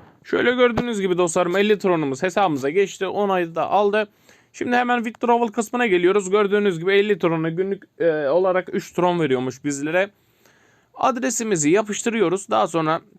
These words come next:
tron miktarımızı, alt kısma da şifremizi isteniyor bizden. Yani para çekme şifremiz. Şöyle para çekme şifremizi de girdikten sonra confirm butonuna tıklıyoruz.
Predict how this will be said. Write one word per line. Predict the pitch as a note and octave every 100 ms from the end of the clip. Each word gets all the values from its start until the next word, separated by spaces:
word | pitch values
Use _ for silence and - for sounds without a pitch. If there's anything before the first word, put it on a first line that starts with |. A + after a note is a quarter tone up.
| -
tron | F#3+ A3
miktarımızı, | G#3 F#3 G#3 G3+ G3+ F#3+ G#3 A3 _ _ _ _ _ _ _ _ _
alt | A#3+ A#3+
kısma | - F3+ E3 F#3
da | G#3+
şifremizi | - A3 A3 G#3 G3+ G3 G3 -
isteniyor | E3 - D#3+ D3+ D3
bizden. | D3 D3+ G3+
Yani | F3+ E3 D#3
para | F3+ F3
çekme | - - C3
şifremiz. | D#3 D#3+ G3+ G#3+ - _ _
Şöyle | - B3 A3
para | B3 A#3+
çekme | G#3+ G#3+
şifremizi | G3 G#3 G#3+ G#3+ F3+
de | F3+
girdikten | G3+ G3 F#3+ G3+ F3+
sonra | D#3+ F#3+
confirm | F#3+ G#3+ G3+ G#3 F3
butonuna | E3 E3+ B2+
tıklıyoruz. | - - G#3 G3 G3+